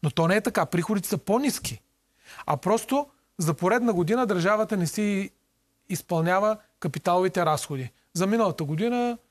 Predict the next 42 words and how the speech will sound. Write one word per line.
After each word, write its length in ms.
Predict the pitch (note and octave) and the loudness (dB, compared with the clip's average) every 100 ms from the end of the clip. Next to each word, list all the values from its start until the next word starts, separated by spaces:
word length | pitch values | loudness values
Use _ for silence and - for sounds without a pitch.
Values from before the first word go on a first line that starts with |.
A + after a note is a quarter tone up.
| _ _ | _ _
са 180 | - G#3+ | -4 0
не 120 | A#3 | 0
повече 380 | A#3 A3+ A3+ A3 | 2 2 2 -2
от 100 | F3+ | -4
половината 560 | G3+ F#3+ G#3 G#3+ - A3+ | -2 0 2 0 0 -2
от 140 | G#3+ | -2
планираните. 600 | A#3 A#3 C4+ G#3+ C#3+ - _ _ | -2 0 0 0 -4 -10 _ _
Ми 100 | E3+ | -2
то 140 | F#3 | 0
така, 320 | F#3 - A3 G#3 - _ _ - | 0 0 0 0 -6 _ _ -6
ако, 420 | F3 G3 F3 - _ _ | -4 0 -2 -2 _ _
ако 220 | E3+ F3 | -2 -2
всяка 280 | E3 A3+ G#3+ | 0 0 0
година 260 | G3 G#3+ G#3 | 0 2 2
имаме 180 | G3 | 2
нулеви 320 | F#3+ G#3 F#3+ E3+ | 2 2 2 -2
капиталови 480 | D3+ - F3+ E3+ | -6 -2 0 2
разходи, 380 | E3 F3+ A3 A3 | 0 0 -2 -4
в 80 | G#3 | -2
края 220 | G#3 G3+ | 0 0
на 80 | F3+ | 0
годината 380 | D#3 F#3 G3+ A3+ | -2 -2 -2 -4
ще 160 | - | -2
докараме 420 | G#3 G3+ C#4 D4 G#3+ | -4 -2 0 0 0
някакъв 360 | E3 - - | 0 -4 -4
малък 280 | D#3+ D#3 C#3+ | 0 0 -2
дефицит. 420 | C3 - D3+ C3+ - - | -6 -6 -8 -10 -18 -6
Ама 160 | D#3+ D3+ | -4 0
това 200 | E3 E3+ | 0 0
добре 280 | D#3+ F3 | 2 2
ли 60 | A#3 | 0
е? 100 | F3+ - _ _ - | -4 -8 _ _ -8
Само 280 | - G3+ A#3 | 0 2 2
да 80 | |
ви 60 | G#3 | 0
кажа, 260 | G#3 G#3+ A3 | 0 0 0
че 140 | G3 | 0
много 260 | F3 G3 A#3 | 0 2 0
икономисти 480 | G#3+ F#3+ G3+ - | 0 0 -2 -4
подкрепяха 580 | - F3 - F#3 D4 C4 | -6 -4 0 0 0 -4
сегашната 520 | - F#3+ F3+ - D#3 | -2 0 0 0 -4
партия 500 | C3+ D3+ C3+ D3+ F3 | 0 -2 -2 -2 -2